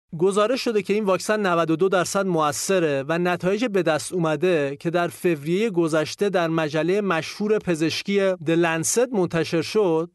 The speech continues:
اثر بخشی نود و هفت درصدی اسپاتنیک روی هشتاد و یک هزار نفر در امارات گزارش شد.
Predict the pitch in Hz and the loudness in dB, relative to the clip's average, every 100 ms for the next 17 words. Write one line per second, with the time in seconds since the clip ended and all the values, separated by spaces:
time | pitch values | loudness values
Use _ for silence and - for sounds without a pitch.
0 | - 175 175 196 185 - - 254 208 175 | -6 -4 0 0 2 0 -2 0 2 2
1 | 175 170 165 - 165 - 165 202 233 185 | 2 0 -2 -2 -2 0 -2 0 -2 -2
2 | - - 156 160 196 170 147 - 165 208 | -2 -2 -2 -2 0 0 -2 -6 -4 -2
3 | 196 180 - 185 180 226 180 165 185 190 | 0 -2 -2 0 2 0 -2 0 0 0
4 | 170 - 185 170 160 190 160 156 180 147 | 0 0 0 0 -2 -2 0 0 0 0
5 | 156 143 143 143 - 135 | -2 0 0 0 -4 -8